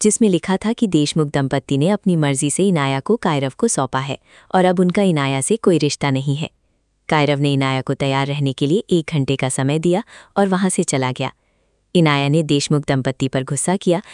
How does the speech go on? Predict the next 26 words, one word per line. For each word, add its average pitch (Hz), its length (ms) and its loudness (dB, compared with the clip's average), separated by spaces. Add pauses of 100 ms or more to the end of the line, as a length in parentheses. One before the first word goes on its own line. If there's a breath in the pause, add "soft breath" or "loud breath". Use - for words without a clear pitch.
(180 loud breath)
लेकिन 226 240 4
सविता 180 380 0
जी 175 160 0
ने 190 140 2
इमोशनल 147 420 0
ब्लैकमेलिंग 135 560 -2
शुरू 147 240 -2
कर 165 180 2
दी 175 180 0 (260 loud breath)
और 196 80 2
प्रकाश 190 480 -2
जी 156 100 0
ने 139 120 2
उसे 135 200 -2
धमकी 135 380 -4
दी। 127 220 -6 (460)
अब 147 140 0
आगे। 139 360 -2 (1200)
करेक्ट 240 460 2
एक 185 160 4
घंटे 147 360 0
बाद 139 260 -2 (200)
एक 180 180 2
न्यू 170 220 4
चमचमाती 147 600 0
कार 135 300 -2